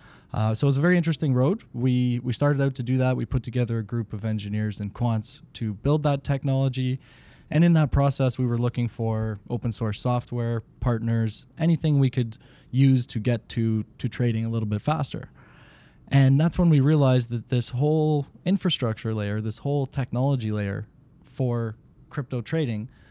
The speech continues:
didn't really exist at the time. And so we, we made the decision to pivot away from the goal of asset management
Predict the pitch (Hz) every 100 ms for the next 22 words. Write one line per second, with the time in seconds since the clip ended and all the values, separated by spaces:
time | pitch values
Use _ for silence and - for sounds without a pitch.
0 | - 185 185 170 160 139 117 156 - 101
1 | 101 101 98 - - _ _ 110 110 -
2 | 117 123 117 113 139 151 143 135 - 139
3 | 127 131 110 151 135 131 117 120 120 123
4 | - - - - 127 123 110 120 113 110
5 | 104 104 - 104 131 165 139 156 165